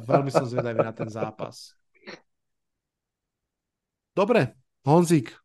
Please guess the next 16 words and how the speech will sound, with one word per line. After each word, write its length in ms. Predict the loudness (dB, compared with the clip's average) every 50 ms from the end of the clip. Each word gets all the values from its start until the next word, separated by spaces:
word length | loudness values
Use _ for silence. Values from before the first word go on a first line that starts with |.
| -14 -6
myslím, 320 | -4 -4 -2 0 0 0
že 160 | 2 2 2
sme 100 | 4 2
povedali 380 | 2 4 4 4 6 6 4 2
všetko. 480 | 0 -2 -4 -6 -4 -4 -2 -2 -2 -2
Ak 240 | -4 -6 -4 -2 -2
ešte 300 | -2 -2 -4 -10 -12 -6
ti 100 | -4 0 2
zostalo 640 | 2 2 2 2 2 4 4 4 4 4 2 -2 _ -8
niečo 480 | -6 -2 0 2 2 2 2 0 -2 0
dôležité, 580 | 0 2 2 4 4 2 0 -2 0 0 -2 0
tak, 300 | 0 -2 -4 -4 -8 -10 -8 -6 -4
tak 240 | -4 -4 -4 -6 -4
sem 240 | -2 0 0 0
s 80 | -2 -6
tým, 300 | -2 0 0 2 2 0